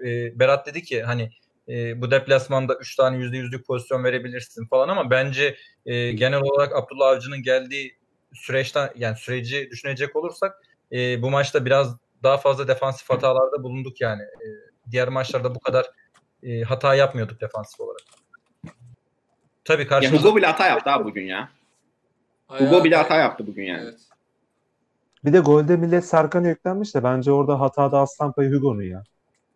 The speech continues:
Speaker 4: Serkan, ha bir de Ensekala'nın alameti farikası bu. Seni geçer yani Ensakala.
Speaker 3: Bence yüzde doksan dokuz
Speaker 4: Ulan niye
Speaker 3: Ekuban ya.
Speaker 2: Ensakala hayatının ortasını kesti bugün de.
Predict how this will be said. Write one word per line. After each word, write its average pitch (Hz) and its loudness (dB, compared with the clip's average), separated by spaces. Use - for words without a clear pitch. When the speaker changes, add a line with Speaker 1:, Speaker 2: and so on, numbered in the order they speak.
Speaker 4:
Serkan, 117 -2
ha 165 0
bir 185 2
de - 6
Ensekala'nın 147 2
alameti 131 0
farikası 131 -2
bu. 107 -4
Seni 113 -4
geçer 127 0
yani 95 -4
Ensakala. 90 -12
Speaker 3:
Bence 135 -10
yüzde 151 -12
doksan 156 -10
dokuz 156 -10
Speaker 4:
Ulan 123 0
niye 143 2
Speaker 3:
Ekuban - -6
ya. - -18
Speaker 2:
Ensakala 139 4
hayatının 156 4
ortasını 156 2
kesti 120 -2
bugün 123 0
de. 101 -2